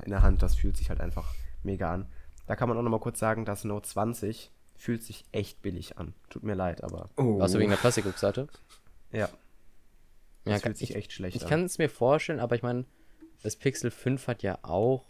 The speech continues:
Speaker 3: eine Plastikrückseite, meine ich. Und da meinen ja alle, es geht voll klar.
Speaker 1: Mhm.
Speaker 3: Ähm, ja, also ich mein,
Speaker 1: Ja,
Speaker 3: klar, Kunststoff
Speaker 1: du
Speaker 3: ist
Speaker 1: musst
Speaker 3: nicht gleich Kunststoff, aber
Speaker 1: Ja,
Speaker 2: Ja,
Speaker 1: du
Speaker 2: aber ich
Speaker 1: musst
Speaker 2: finde,
Speaker 1: dir
Speaker 2: wir
Speaker 1: halt
Speaker 2: sind in
Speaker 1: so
Speaker 2: so einer
Speaker 1: vorstellen
Speaker 2: Zeit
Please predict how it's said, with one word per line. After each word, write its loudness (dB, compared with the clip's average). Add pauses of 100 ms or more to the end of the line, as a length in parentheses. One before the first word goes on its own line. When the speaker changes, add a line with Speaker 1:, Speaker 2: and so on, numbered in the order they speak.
Speaker 3:
eine -4
Plastikrückseite, -6
meine -4
ich. -6 (600)
Und 0
da 6
meinen 4
ja 2
alle, 4
es -2
geht -2
voll 0
klar. -2 (760)
Speaker 1:
Mhm. -14
Speaker 3:
Ähm, 0 (580)
ja, 4 (140)
also 2
ich -6
mein, 2
Speaker 1:
Ja, -
Speaker 3:
klar, 4
Kunststoff 4
Speaker 1:
du 2
Speaker 3:
ist 2
Speaker 1:
musst -4
Speaker 3:
nicht -2
gleich 2
Kunststoff, -2
aber -2 (600)
Speaker 1:
Ja, -10
Speaker 2:
Ja, -6
Speaker 1:
du -12
Speaker 2:
aber -2
ich 0
Speaker 1:
musst 0
Speaker 2:
finde, -2
Speaker 1:
dir 6
Speaker 2:
wir 6
Speaker 1:
halt 6
Speaker 2:
sind 6
in 6
Speaker 1:
so 6
Speaker 2:
so 4
einer 2
Speaker 1:
vorstellen 6
Speaker 2:
Zeit -12